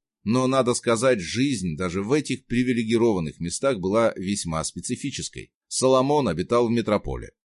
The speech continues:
Гостиница эта, когда-то блестящая и роскошная, была новыми жильцами обращена в какой-то постоялый двор, запущенный и грязный.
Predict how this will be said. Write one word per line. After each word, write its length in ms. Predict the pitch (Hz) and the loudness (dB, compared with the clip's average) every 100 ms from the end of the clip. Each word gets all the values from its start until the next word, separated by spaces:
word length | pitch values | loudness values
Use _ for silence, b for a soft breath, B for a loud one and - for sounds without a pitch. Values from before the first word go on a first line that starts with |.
| _ | _
Гостиница 680 | - 165 - 139 147 151 - | -2 0 0 -2 -2 -2 0
эта, 300 | 151 147 135 | 0 0 -2
когда-то 380 | 101 87 104 90 | -2 -4 -2 -4
блестящая 680 | 80 101 - 147 143 - 80 | -4 -4 -2 0 0 -2 -4
и 40 | |
роскошная, 600 | 76 - 165 160 143 131 | -4 -4 -4 -4 -2 -2
была 280 | 107 117 147 | 0 2 2
новыми 500 | 127 131 139 107 90 | 0 0 0 0 -2
жильцами 560 | 80 95 104 151 147 131 | -4 -6 -4 -2 0 -2
обращена 560 | 87 87 90 123 139 | -2 -4 -6 -4 -2
в 60 | 127 | -2
какой-то 360 | 113 139 117 107 | -4 -4 -4 -4
постоялый 640 | 113 - 113 123 135 120 | -6 -2 0 2 2 0
двор, 400 | 101 113 123 69 _ _ - | 0 2 2 0 _ _ -12
запущенный 680 | 71 82 127 - 101 101 | -8 -4 -4 -4 -2 -2
и 20 | 90 | 0
грязный. 520 | 98 98 - 58 | 0 0 -2 -12